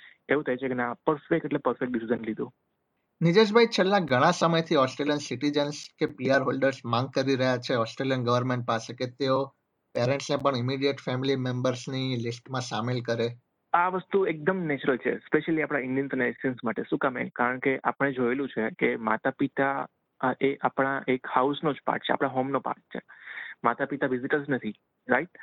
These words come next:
Speaker 1: આપણે બધા હંમેશા એવી જ રીતે મોટા થયા છે કે દાદા દાદી આપણા ઘરમાં રહેતા હોય, અ, પેરેન્ટ્સની જોડે જ આપણે રહેતા હોય અને જ્યારે આપણા બી કિડ્સ આવે તો બી એ દાદા દાદી જોડે જ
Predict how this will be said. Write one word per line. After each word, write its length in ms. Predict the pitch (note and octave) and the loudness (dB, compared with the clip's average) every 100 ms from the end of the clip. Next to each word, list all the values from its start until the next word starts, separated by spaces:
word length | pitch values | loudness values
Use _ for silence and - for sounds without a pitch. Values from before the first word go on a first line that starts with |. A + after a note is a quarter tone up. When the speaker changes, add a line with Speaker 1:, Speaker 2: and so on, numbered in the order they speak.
| - - | -6 -2
Speaker 1:
આપણે 240 | A#2+ C3+ | 0 0
બધા 420 | B2+ A#2 - C3+ | -2 -6 0 0
હંમેશા 380 | C#3 C3+ C3+ C#3+ | 2 -2 -2 0
એવી 180 | C3 D#3+ | 0 0
જ 40 | |
રીતે 160 | C#3+ C3+ | -2 -2
મોટા 220 | B2 B2 | -2 -2
થયા 220 | A#2+ A#2 | -2 -2
છે 180 | A#2 B2 | 0 -2
કે 100 | C3 | 0
દાદા 180 | A#2 A#2+ | -2 0
દાદી 240 | A#2+ A#2+ | -2 -4
આપણા 260 | A#2+ F#3 C#3 | -4 -6 -8
ઘરમાં 180 | A#2+ A#2+ | -2 -2
રહેતા 220 | A#2 A#2+ | 0 -2
હોય, 380 | A#2 A2 A2+ A2 - - - - - | 0 0 0 -4 -14 -18 -16 -6 0
અ, 60 | A2+ A2 A2 - | 0 0 -4 0
પેરેન્ટ્સની 460 | A#2+ B2+ B2+ C3 B2 | -2 -2 -4 -2 0
જોડે 220 | A#2 A#2+ | 2 0
જ 40 | |
આપણે 200 | B2 A#2+ | 0 -2
રહેતા 220 | A2+ A#2+ | -2 -2
હોય 220 | A2 A#2 C#3 | 0 0 -2
અને 300 | C#3 D3 C#3 | -2 -2 -2
જ્યારે 280 | C3+ C3 | 0 0
આપણા 280 | C3+ B2 D#3 | -2 -2 -2
બી 100 | D#3+ | -2
કિડ્સ 280 | D#3 C#3+ - | -2 0 2
આવે 140 | C#3+ | 0
તો 140 | C#3 C#3+ | 0 -2
બી 140 | E3 | -2
એ 180 | D#3 D3 | -2 -2
દાદા 180 | C3+ C#3+ | -2 -2
દાદી 200 | C#3+ D3 | -2 -2
જોડે 220 | C#3+ | 0
જ 40 | D#3 | -2